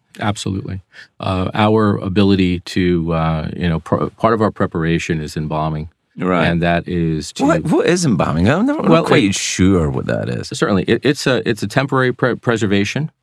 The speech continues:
Speaker 2: Right.
Speaker 1: Uh, so we can, uh, make sure that a family's loved one, uh, is in a state that is, uh, as appealing or as pleasant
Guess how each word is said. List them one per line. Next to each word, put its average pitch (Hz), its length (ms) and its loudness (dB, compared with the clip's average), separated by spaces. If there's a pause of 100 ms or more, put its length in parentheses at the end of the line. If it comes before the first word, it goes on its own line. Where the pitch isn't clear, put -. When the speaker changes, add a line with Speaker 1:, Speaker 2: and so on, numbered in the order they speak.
Speaker 2:
Right. 95 160 -2
Speaker 1:
Uh, 95 220 2
so 98 200 0
we 104 240 4
can, 98 720 2
uh, 85 220 -2
make 98 240 4
sure 101 320 2
that 92 220 0
a 92 40 -4
family's 95 400 2
loved 101 200 2
one, 110 320 0 (120)
uh, 90 300 -2
is 92 160 -2
in 90 80 -2
a 85 60 -4
state 98 420 0 (120)
that 87 280 0
is, 82 540 -4 (320)
uh, 50 440 -8 (440)
as 87 480 -2
appealing 117 560 0 (180)
or 90 300 0
as 82 180 -2
pleasant 107 580 -2